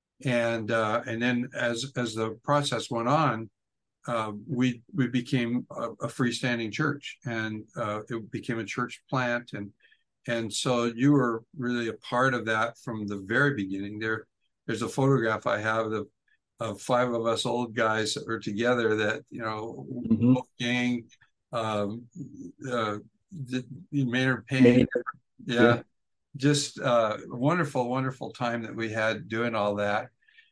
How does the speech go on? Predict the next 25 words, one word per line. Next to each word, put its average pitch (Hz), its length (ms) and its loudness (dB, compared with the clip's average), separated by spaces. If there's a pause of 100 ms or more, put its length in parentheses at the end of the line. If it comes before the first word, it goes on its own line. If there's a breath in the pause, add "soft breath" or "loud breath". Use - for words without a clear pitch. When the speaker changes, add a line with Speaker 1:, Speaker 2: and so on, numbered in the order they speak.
(160 soft breath)
Speaker 1:
But 139 160 4
I 180 140 6
left, 190 480 2
uh, 110 320 -2 (220)
four 139 100 4
or 139 60 2
five 123 240 2
years 147 300 2
ago. 107 500 -2 (140)
I, 113 200 -8
I, 117 140 -4 (120)
I 110 60 -4
guess 127 280 0
it's - 100 -8
coming 127 260 0
on 107 160 -2
six 143 340 -4
years 98 300 -4
that 101 260 -8
I, 110 260 -2 (200)
I 113 80 -2
left. 110 400 0
I 113 120 -2
was, - 340 -6 (480)
uh, 101 300 -2